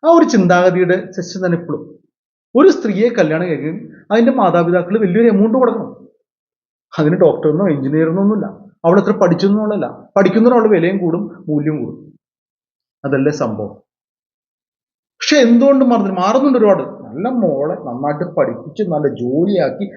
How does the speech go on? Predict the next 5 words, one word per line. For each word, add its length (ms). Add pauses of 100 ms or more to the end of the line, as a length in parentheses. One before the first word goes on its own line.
സ്വന്തം 600
കാലിൽ 300
നിർത്തി 320
നയിക്കുന്ന 600
മാതാപിതാക്കൾ, 1080